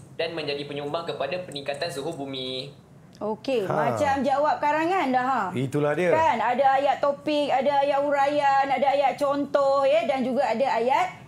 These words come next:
Speaker 2: kesan. Okey, tak apa. Kita dengar dulu jawapan yang lain, ha, ya, Fizi, sebelum
Speaker 3: Boleh, Cikgu?
Speaker 2: saya beri komen.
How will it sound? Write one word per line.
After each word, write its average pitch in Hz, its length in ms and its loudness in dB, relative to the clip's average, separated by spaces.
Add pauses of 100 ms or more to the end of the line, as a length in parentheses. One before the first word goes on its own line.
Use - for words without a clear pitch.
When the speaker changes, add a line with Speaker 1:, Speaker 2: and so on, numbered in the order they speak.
Speaker 2:
kesan. 233 520 -4 (280)
Okey, 294 480 0
tak - 240 -2
apa. 330 400 0
Kita 254 280 0
dengar 277 340 0
dulu 262 140 -2
jawapan 262 360 0
yang 254 80 -2
lain, 254 200 2
ha, 247 100 -2 (200)
ya, 233 160 0 (120)
Fizi, 254 300 0
sebelum 262 260 2
Speaker 3:
Boleh, 170 80 4
Cikgu? 160 120 0
Speaker 2:
saya 254 160 4
beri 247 220 0
komen. 262 340 0